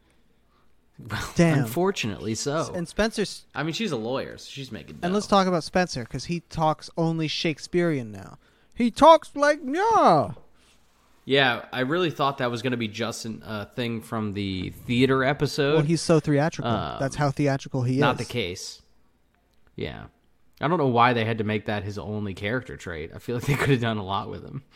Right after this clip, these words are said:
Speaker 2: I mean, it's kinda
Speaker 1: <laughs>
Speaker 2: funny that that's his thing. He just really
Speaker 1: Yeah,
Speaker 2: wants to be an
Speaker 1: why
Speaker 2: actor.
Speaker 1: is he,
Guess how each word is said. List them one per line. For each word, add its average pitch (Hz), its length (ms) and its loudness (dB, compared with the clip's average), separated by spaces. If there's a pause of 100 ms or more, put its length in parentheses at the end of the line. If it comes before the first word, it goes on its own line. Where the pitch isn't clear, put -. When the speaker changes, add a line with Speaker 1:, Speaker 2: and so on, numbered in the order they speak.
(140)
Speaker 2:
I 151 80 2
mean, 190 140 4
it's 196 100 -4
kinda 196 320 8
Speaker 1:
<laughs> - 20 -10
Speaker 2:
funny 147 220 2
that 139 160 -4
that's 139 200 -2
his 127 140 -4
thing. 135 320 -6 (1400)
He 165 100 0
just 165 120 2
really 180 200 10
Speaker 1:
Yeah, 170 60 8
Speaker 2:
wants 170 180 8
to 170 80 4
be 165 100 8
an 151 60 6
Speaker 1:
why 156 80 6
Speaker 2:
actor. 156 120 6
Speaker 1:
is 151 200 2
he, 151 240 4